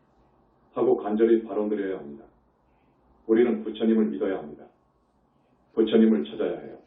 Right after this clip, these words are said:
또 부처님을 믿는 마음이 철기둥이 되어야 합니다. 그래야 부처님의 가피가 내려옵니다.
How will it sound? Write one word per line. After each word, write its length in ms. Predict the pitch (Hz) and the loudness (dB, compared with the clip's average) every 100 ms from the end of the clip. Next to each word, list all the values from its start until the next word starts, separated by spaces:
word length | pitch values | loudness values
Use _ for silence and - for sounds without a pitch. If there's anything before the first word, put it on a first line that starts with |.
| _ _ _ _ _ _ _ _ | _ _ _ _ _ _ _ _
또 140 | 123 | -2
부처님을 500 | - 110 117 117 117 | 0 0 2 2 2
믿는 280 | 107 104 104 | 2 2 0
마음이 340 | 92 87 87 - | -2 -4 -6 -10
철기둥이 520 | - 113 110 107 98 | -4 0 2 2 -2
되어야 280 | - 87 73 | -2 -4 -4
합니다. 280 | - - - - _ _ _ _ _ _ _ _ _ | -10 -14 -18 -20 _ _ _ _ _ _ _ _ _
그래야 380 | - 117 113 113 | 0 2 2 0
부처님의 540 | - - 117 113 113 - | -6 -6 -2 2 0 -2
가피가 380 | - - - | -8 -6 -6
내려옵니다. 500 | - 90 - - - | -2 -4 -4 -8 -18